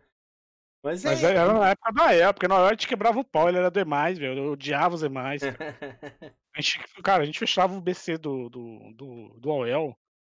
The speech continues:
Speaker 2: começava as tretas lá meio-dia e parava três horas da manhã, cara. Era o dia inteiro tretando, velho, tá ligado? O dia inteiro, cara.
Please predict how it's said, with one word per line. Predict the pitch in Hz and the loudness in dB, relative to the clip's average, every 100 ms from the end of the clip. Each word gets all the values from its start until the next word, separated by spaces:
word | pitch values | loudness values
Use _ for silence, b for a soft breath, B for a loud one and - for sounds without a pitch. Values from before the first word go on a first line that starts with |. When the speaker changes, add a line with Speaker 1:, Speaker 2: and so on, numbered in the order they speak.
| _ _ _ _ _ _ _ | _ _ _ _ _ _ _
Speaker 2:
começava | 160 156 - 175 | -2 -2 0 2
as | 185 | 0
tretas | - 165 165 - 151 | -2 -4 -2 -2 -2
lá | 160 | 0
meio-dia | 170 185 127 123 156 | -2 -4 -6 -6 -6
e | |
parava | 175 165 165 | 0 2 2
três | 170 156 165 | -2 -4 0
horas | 170 | 0
da | 170 | 0
manhã, | 175 127 127 | -4 -8 -10
cara. | - 104 107 | -16 -20 -12
Era | 123 135 | -8 -8
o | |
dia | 135 127 | -8 -14
inteiro | 185 - 131 143 | -16 -8 -6 -6
tretando, | 139 160 165 - - 123 139 | -8 -6 -6 -6 -8 -6 -6
velho, | 110 107 | -10 -14
tá | - | -14
ligado? | 110 110 113 | -12 -10 -12
O | 107 | -14
dia | 110 | -16
inteiro, | 180 - 113 123 117 | -16 -14 -10 -10 -12
cara. | - | -20